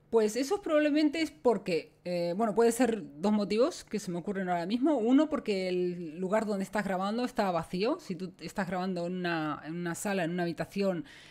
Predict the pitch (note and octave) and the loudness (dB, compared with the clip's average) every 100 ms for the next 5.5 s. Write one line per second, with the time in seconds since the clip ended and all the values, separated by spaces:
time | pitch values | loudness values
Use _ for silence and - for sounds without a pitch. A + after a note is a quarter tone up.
0 | - D#3+ E3+ E3+ F3+ F#3+ G3+ F#3+ F#3+ F#3+ | -14 -2 0 0 -2 -2 0 0 0 2
1 | C4+ E4 - - - - - F3+ F3+ E3+ | 2 0 -8 -20 -20 -20 -6 -2 0 0
2 | E3 E3 E3 E3 G3+ - F#3+ F3+ F3 G#3 | 0 -2 -2 -2 -2 -2 -2 -2 -2 -2
3 | F3+ F3+ D#4 A#3 F#3 F#3+ F3+ F3+ F3 E3 | -2 0 0 2 0 0 -2 -2 -4 -2
4 | F#3+ F#3+ A#3 G4 - _ F3 F3 D#3+ F#3 | -2 0 -2 -4 -10 _ -6 -4 -2 -2
5 | E3+ G3+ G3 F#3+ | 0 0 -2 -6